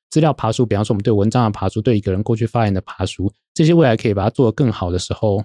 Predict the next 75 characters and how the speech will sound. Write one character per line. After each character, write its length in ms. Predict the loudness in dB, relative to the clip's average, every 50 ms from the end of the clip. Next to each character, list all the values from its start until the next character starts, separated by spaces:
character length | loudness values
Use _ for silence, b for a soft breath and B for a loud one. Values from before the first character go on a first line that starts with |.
| _
那 120 | -2 -2 -2
我 40 | -2
们 160 | -2 -4 -2
对 220 | 0 0 2 2
于 160 | 2 0 -2 _ _ _ _ -4
论 160 | -2 0 0
坛 140 | 0 0 -4
上 180 | -2 0 0 2
面 160 | 2 2 2
的 320 | 0 -2 0 0 -2 -4 _ _
言 180 | -4 -2 0 2
论 160 | 2 2 2
讨 200 | 0 -4 -6 -2
论， 180 | 0 0 0 0
我 80 | -4
觉 140 | -6 -4 -4
得 40 | -4
会 140 | -2 -2 -2
更 140 | -2 -2 -4
有 60 | -4
价 220 | -4 -4 -4 -4 -4
值。 260 | -6 -6 -6 -6 -6 _ _ _ _ _ _ _
那 120 | 0 0 2
很 180 | 4 2 0
可 120 | 2 0 -2
惜 120 | 0 0
的 60 | 0
是 100 | 2 0
说， 320 | -2 0 2 2 2 2 -2 _ _ _ _ -10
啊 180 | -8 -8 -8 -6
，P 160 | 0 2 2
T 80 | 4
T 120 | 4 2 0
自 140 | 2 2 0
己 80 | 0
官 200 | 2 0 -2 -2
方 200 | 0 -2 -2 0
因 80 | 0 2
为 140 | 2 2 2
非 160 | 2 0 0
盈 120 | 0 2
利 120 | 0 0 0
的 180 | 0 -2 -4
机 200 | -2 -4 -6 -6
制， 300 | -2 0 -2 -2 -2 -4 _ _ -2
所 100 | 0 2
以 140 | 2 0
他 160 | 0 0 0 0
们 200 | 2 2 2 2
要 220 | 2 2 2 0
投 240 | -2 -4 -2 0 2
入 80 | 2
这 120 | 2 2 2
个 40 | 0
东 160 | 2 0 -2
西 160 | -2 -2 -2
就 80 | 0 0
做 140 | 0 0
很 140 | 0 -2 -8 -6
困 220 | -2 -2 0 0
难， 200 | -2 -2 -6 -6 -8 -8 -16
所 140 | -8 -8 -6
以 40 |
他 100 | -2 0
们 80 | 0 0
才 160 | 0 0 -2
会 220 | 0 2 0 0 0
到 160 | 0 0 -2
G 160 | 0 0 0
M 80 | 0 0
E 60 | 0
社 140 | 0 -2 -4
群 200 | -2 -4 -8 -8
提 240 | -6 -4 -2 0
案， 180 | 2 0 0